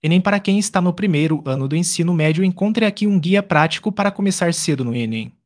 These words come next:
Saiba os benefícios de começar cedo, como montar seu plano de estudos, criar um cronograma realista e manter uma rotina diária. Além disso, confira materiais, técnicas de estudo, metas e simulados para medir seu progresso.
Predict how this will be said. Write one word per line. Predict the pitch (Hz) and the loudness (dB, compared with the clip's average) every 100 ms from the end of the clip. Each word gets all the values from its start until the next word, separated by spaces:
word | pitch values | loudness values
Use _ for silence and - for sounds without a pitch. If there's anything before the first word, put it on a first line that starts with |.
| _ - | _ -4
Saiba | - 175 | 0 2
os | 214 | 2
benefícios | 180 185 190 190 190 160 | 2 0 0 -2 0 -2
de | |
começar | 175 202 208 196 180 180 | -2 0 2 2 2 2
cedo, | - 135 117 135 _ _ | 0 -2 -2 -8 _ _
como | 190 202 | 0 2
montar | 185 156 170 180 | 2 2 2 2
seu | - 156 | 0 -2
plano | 156 156 165 | 2 2 2
de | 156 | -2
estudos, | 170 - 185 180 - _ - | -2 0 0 -2 -4 _ -2
criar | 151 147 | 2 4
um | 170 | 4
cronograma | 185 214 220 185 175 185 | 0 0 2 2 4 4
realista | 151 185 165 180 - 202 - | 4 2 2 -2 -2 -4 0
e | |
manter | 185 175 160 185 | 2 2 2 2
uma | 190 | 2
rotina | 165 175 208 214 | 2 0 0 0
diária. | 151 139 120 104 107 _ _ _ - | 2 2 0 -2 -8 _ _ _ -4
Além | 120 120 | 0 0
disso, | 127 180 190 202 | 2 0 0 -6
confira | - 175 208 214 | -2 -2 0 2
materiais, | 202 196 208 160 160 175 - - | 2 0 2 2 2 -2 -8 -4
técnicas | 151 170 170 151 | -2 -2 -2 0
de | 175 | 0
estudo, | - 196 196 196 202 _ - | -2 -2 0 -2 -6 _ 0
metas | 151 170 185 - | 2 2 0 -2
e | 175 | -4
simulados | - 208 208 160 180 180 | -2 0 4 4 4 0
para | 190 190 | 2 2
medir | 202 156 180 | 2 2 2
seu | 180 185 | 2 -2
progresso. | 196 156 135 107 - | 0 0 0 -2 -6